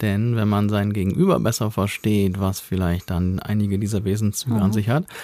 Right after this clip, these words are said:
Speaker 1: das ist natürlich auch extrem hilfreich. Ich persönlich hatte noch nie was von diesem Thema gehört bis vor einigen Monaten. Und, ähm, jetzt, wenn ich davon gehört habe, ist es jetzt nicht so, dass meine komplette Weltanschauung <laughs> sich verändert hat.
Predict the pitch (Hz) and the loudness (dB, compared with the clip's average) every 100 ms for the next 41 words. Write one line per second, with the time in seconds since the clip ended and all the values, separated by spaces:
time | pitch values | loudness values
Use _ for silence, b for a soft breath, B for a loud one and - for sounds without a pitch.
0 | B B - 101 117 117 127 110 82 - | B B -4 -2 0 0 0 0 -2 -4
1 | - 123 131 - 98 - - 113 135 160 | -2 0 0 0 0 -2 -2 0 4 4
2 | 139 135 113 101 101 101 151 160 123 - | 4 2 0 0 0 0 2 2 0 -2
3 | 139 123 117 117 127 107 101 113 156 151 | -2 0 0 2 2 2 2 2 0 -2
4 | - 147 - 147 147 147 156 160 180 233 | -2 -2 2 2 4 4 4 4 4 2
5 | - B B B B - - 131 127 - | 0 B B B B -12 -2 0 -2 -4
6 | - 113 110 110 - 107 104 - 107 110 | -4 -2 0 -4 -4 -4 -4 -2 -2 0
7 | 107 - 107 101 117 131 120 120 120 B | -2 -2 0 2 0 0 2 2 0 B
8 | B - - - - 117 113 101 107 104 | B -18 -8 -6 -2 -2 0 0 0 0
9 | 101 104 107 110 107 95 104 127 - 117 | 0 -2 -2 -2 0 0 0 -2 -2 -2
10 | 117 - 117 123 110 117 - - 131 120 | 0 0 4 4 2 -2 0 0 0 2
11 | 123 123 | 2 0